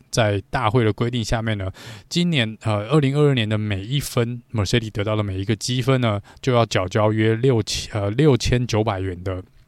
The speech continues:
呃，这个美金。也就是说，你如果是拿到了一百分的总积分的话，那你就需要缴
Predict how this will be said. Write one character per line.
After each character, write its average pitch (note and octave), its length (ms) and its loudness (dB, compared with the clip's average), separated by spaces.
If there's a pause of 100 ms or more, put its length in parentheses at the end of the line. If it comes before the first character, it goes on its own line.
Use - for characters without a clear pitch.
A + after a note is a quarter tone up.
(140)
呃， G2 260 2
这 A2 100 -4
个 G2+ 120 0
美 F#2+ 160 -4
金。 G#2 200 -4 (360)
也 C3 80 0
就 D#3 100 4
是 E3+ 60 4
说， D#3+ 200 6
你 A2 840 0 (480)
如 C3 160 0
果 D3 240 4
是 C#3 340 -2
拿 A2 240 -2
到 B2 320 0
了 G#2+ 240 0
一 C#3+ 140 -4
百 F#2+ 340 0
分 A2+ 300 -2
的 A2 120 0
总 F#2 300 -6
积 A2 240 -6
分 A2 320 -6
的 G2 240 -6
话， A#2 300 -2 (340)
那 C3 320 0
你 G2+ 240 -6
就 B2 240 0
需 A#2 300 -4
要 A#2 200 2 (140)
缴 F2+ 320 -4